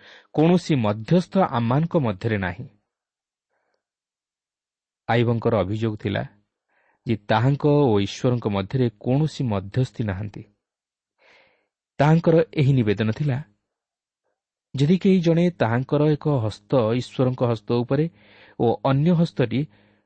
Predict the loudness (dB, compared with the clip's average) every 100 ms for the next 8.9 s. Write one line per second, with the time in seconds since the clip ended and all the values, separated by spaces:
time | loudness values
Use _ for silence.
0 | _ _ _ _ _ _ -2 2 4 6
1 | 4 2 2 2 4 2 2 -2 _ _
2 | -2 0 2 4 4 4 2 2 2 4
3 | 2 2 0 0 2 2 0 -2 -4 -10
4 | _ _ _ _ _ _ _ _ _ _
5 | _ 0 2 2 2 2 0 2 0 2
6 | 2 2 0 0 0 0 -2 -2 -2 -4
7 | -2 0 0 -2 -2 -2 0 -2 0 0
8 | 2 2 0 -4 -4 -6 -8 -14